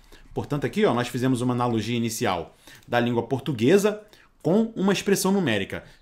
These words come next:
colo-, relacionando aí a pontuação numa frase com o uso dos parênteses e também das operações aritméticas na ordem que elas aparecem. Temos que tomar muito cuidado com isso.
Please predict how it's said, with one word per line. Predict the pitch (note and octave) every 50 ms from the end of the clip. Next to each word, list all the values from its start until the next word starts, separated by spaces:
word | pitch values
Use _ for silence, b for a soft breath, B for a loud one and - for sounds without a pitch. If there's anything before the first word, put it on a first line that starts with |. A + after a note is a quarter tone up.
| B G2+ F#2
colo-, | - A#2 B2 C3+ C3+
relacionando | - A2 G#2+ A#2 B2+ C3+ C#3 C3+ - C3+ B2+ C3+ C#3 B2+
aí | B2 A#2 G#2+ - B B B B
a | G#2 G#2
pontuação | - C#3 C3+ B2+ C3 D#3 D3+ B2+ - - - C#3+ F#3+ A3+ A#3+ A3+ - - _ -
numa | A2 A2+ A#2+ A2+
frase | - - A#2 C3 E3 G#3+ G3+ G#3 A3+ A3 - _ _ b b b b b b -
com | - E3+ G#3+ B3
o | C4 B3+ A3+ A3+ G#3
uso | F3+ F#3+ F#3 G3 F3
dos | G3 F#3+ -
parênteses | - G3+ D3+ B2+ D3 D#3+ C#3 E3 D#3 D3+ D3 - B B B B
e | D3+ D3+
também | - F#3+ C3+ B2 C#3+ D3
das | D3 C3+ C3
operações | C3+ C3 D3 D3 C#3+ - - C#3 C3+ C3
aritméticas | C#3 C3+ C3 - A#2+ G#2 G#2 A2 A2 - - A#2+ G#2 - b b b b
na | - A#2+
ordem | A#2 A#2 B2+ C3+ B2+
que | C3
elas | B2+ B2 A#2 B2+
aparecem. | C3+ - D3+ C3 A2 G#2+ G2+ - - E2
Temos | - A2 C3 B2
que | - B2+
tomar | - B2 B2+ B2+
muito | A#2 C3+ G3 F#3+ -
cuidado | - D#3 D3 D3+ D3+ D3+
com | - C3 A2+
isso. | A2+ - B